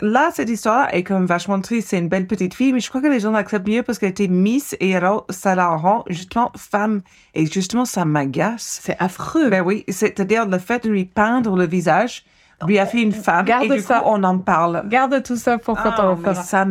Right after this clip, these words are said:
Speaker 2: Parce que cette
Speaker 1: m'énerve.
Speaker 2: affaire est... je pense qu'il y a
Speaker 1: Horrible.
Speaker 2: beaucoup de choses à dire sur cette
Speaker 1: Horrible,
Speaker 2: affaire. Parce que
Speaker 1: horrible.
Speaker 2: la manière dont ça a été
Speaker 1: Mais
Speaker 2: traité
Speaker 1: on peut faire le petit Grégory, si tu veux.
Speaker 2: Ah, mais moi,
Speaker 1: Parce que cette
Speaker 2: oui.
Speaker 1: histoire, elle m'a, moi, je la connaissais pas, en fait. Quand, euh, la série Netflix est sortie, je l'ai regardée, ils avaient dit, « Ah, tu connaissais pas ? » Ben non, je connaissais pas.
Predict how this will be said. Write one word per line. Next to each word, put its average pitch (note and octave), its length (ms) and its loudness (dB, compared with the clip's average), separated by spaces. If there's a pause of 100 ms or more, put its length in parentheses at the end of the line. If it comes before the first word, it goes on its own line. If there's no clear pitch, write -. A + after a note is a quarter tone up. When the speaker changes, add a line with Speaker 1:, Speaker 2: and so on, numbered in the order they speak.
Speaker 2:
Parce A3+ 260 0
que G#3 60 -4
cette F#3 160 2
Speaker 1:
m'énerve. A3 180 2
Speaker 2:
affaire C#4 580 2
est... G#3+ 840 -6
je - 80 -16
pense F#3+ 140 2
qu'il F#3+ 80 2
y - 20 2
a E3+ 40 2
Speaker 1:
Horrible. D#3+ 200 0
Speaker 2:
beaucoup B3 420 0
de A3 140 2
choses G3+ 240 -2
à G3 40 4
dire F#3 200 -2
sur F#3 120 -2
cette F3 80 0
Speaker 1:
Horrible, F#3 180 2
Speaker 2:
affaire. F3 180 -2
Parce E3+ 140 2
que F#3 80 -4
Speaker 1:
horrible. G#3+ 100 2
Speaker 2:
la G3 100 4
manière A3+ 420 2
dont A3 140 0
ça G#3+ 200 -4
a - 20 2
été F#3+ 520 0
Speaker 1:
Mais F#3+ 120 0
Speaker 2:
traité B3+ 80 2
Speaker 1:
on D#4 80 2
peut A3 220 2
faire A#3 200 0
le G#3+ 140 0
petit F#3 260 -2
Grégory, A3+ 560 2
si - 160 -6
tu F#3+ 160 -4
veux. F3+ 260 0
Speaker 2:
Ah, F#3 80 0
mais F3 100 4
moi, F3+ 120 2
Speaker 1:
Parce F#3 160 -2
que F3+ 60 0
cette F3+ 180 0
Speaker 2:
oui. F3 60 0
Speaker 1:
histoire, A#3 340 0
elle F#3 80 2
m'a, D3+ 460 2 (400)
moi, G3 80 2
je F#3+ 100 -2
la G#3 80 2
connaissais G3+ 400 0
pas, C#4 240 4
en A3+ 60 0
fait. F#3 260 -2
Quand, F3+ 260 0
euh, E3 140 2
la D#3 160 2
série F3+ 260 0
Netflix E3+ 440 -2
est - 20 -2
sortie, F#3 400 0
je G#3+ 60 -2
l'ai E3+ 80 2
regardée, E3+ 420 0
ils G3+ 160 -2
avaient G#3+ 140 0
dit, « F#3+ 120 2
Ah, F3+ 140 2
tu - 120 -8
connaissais E3 260 -2
pas ? » A#3 160 2
Ben F3 160 0
non, A#3 160 0
je - 80 -10
connaissais D#3+ 320 -2
pas. B3 180 2